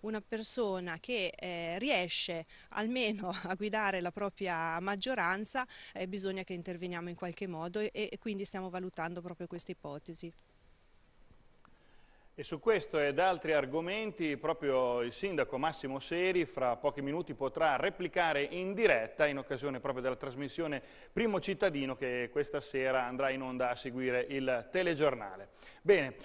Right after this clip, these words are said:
Speaker 2: eh, parliamo dell'episodio del forcone, perché dopo questo brutto episodio di questo forcone posizionato davanti al comune di Monbaroccio, il sindaco di Pesaro Matteo Ricci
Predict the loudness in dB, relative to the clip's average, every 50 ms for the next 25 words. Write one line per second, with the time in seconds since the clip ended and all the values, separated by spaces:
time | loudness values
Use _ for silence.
0 | -18 -18 -18 -10 -2 0 2 4 6 8 8 10 8 8 6 4 2 4 4 2
1 | 4 6 6 6 6 4 2 0 0 -2 0 2 2 4 4 4 2 2 0 0
2 | 2 2 2 4 4 4 6 6 6 6 4 2 0 4 2 2 2 4 6 8
3 | 8 8 8 6 4 0 -2 0 0 -2 -2 0 0 2 2 4 4 4 2 2
4 | 2 0 -4 -4 -4 -6 -4 0 0 0 0 2 -2 -2 -2 -2 0 0 0 0
5 | 0 -4 4 6 8 8 8 6 6 4 2 2 2 -2 -14 -16 -14 -12 -10 -6
6 | -6 -4 -4 -4 0 0 0 2 6 6 6 6 6 2 0 -2 -4 -4 -4 -8
7 | -4 -2 -2 0 2 4 2 2 2 2 2 4 6 6 6 6 4 4 4 4
8 | 2 2 0 0 0 0 -4 -4 -2 0 0 0 0 -2 -2 -2 -2 2 4 4
9 | 6 8 8 8 6 4 2 2 2 4 6 8 8 8 6 4 2 -2 -4 -4
10 | -6 0 2 0 0 2 0 -4 -2 -4 -4 6 8 8 8 8 4 0 0 0
11 | 0 -2 -2 0 4 6 6 6 6 2 -2 -6 -4 -6 -6